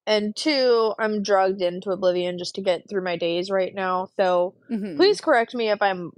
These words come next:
Speaker 1: wrong on this, but is this specifically, is, is Unit C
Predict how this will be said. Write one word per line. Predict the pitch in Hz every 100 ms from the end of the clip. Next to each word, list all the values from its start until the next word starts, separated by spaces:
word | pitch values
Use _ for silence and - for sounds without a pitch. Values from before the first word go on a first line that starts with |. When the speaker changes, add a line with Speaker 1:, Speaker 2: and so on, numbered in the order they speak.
| -
Speaker 1:
wrong | 202 185 202 247
on | 254 254
this, | 254 247 247 -
but | 208 190 - _ _ _ _
is | 277 254 233
this | 320 440 403 - - -
specifically, | 254 - - - 294 269 - - 359 339 269 240 208 196 196 190 240
is, | 220 -
is | 240 214
Unit | 262 339 349 226
C | - - 233 226 214 214 214